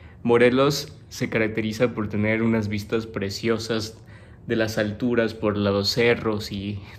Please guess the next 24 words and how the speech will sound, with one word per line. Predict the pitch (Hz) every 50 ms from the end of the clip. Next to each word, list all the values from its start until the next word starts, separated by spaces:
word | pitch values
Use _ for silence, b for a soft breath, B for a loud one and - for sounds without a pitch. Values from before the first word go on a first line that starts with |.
| -
todo | - 120 113 113 110
tan | 110 107 107
espectacular, | 113 104 104 - 104 - - - - - 104 101 101 107 127 B B B B B B B -
que | -
dicen | 113 107 107 127 120
que | 107 120
en | 107
los | 101 101 101
cerros | - 110 107 110 110 107
están | 104 101 101 - 110 107 104 107 104
los, | 101 101 98 98 95 95 95 92 - - - - B B B B B B B -
ay, | - 117 107 101
¿cómo | - - 120 117 117
le | 113 107
dicen | 104 110 104 - 117 107
aquí? | 104 95 - - 104 117 180 202 B B B B B B B B B B B B - -
Bueno, | - 139 123 123 123 123 123 110
en | - 117 110
Campeche | 104 110 110 110 104 104 120 117 120 - - 123
o-, | 120 110 101 101 - -
es, | 113 107 107 104
son | 107 - - 113 110 104 104
los | 101 104 101
guayes, | 107 104 104 104 107 120 135 160 180 202 196 - -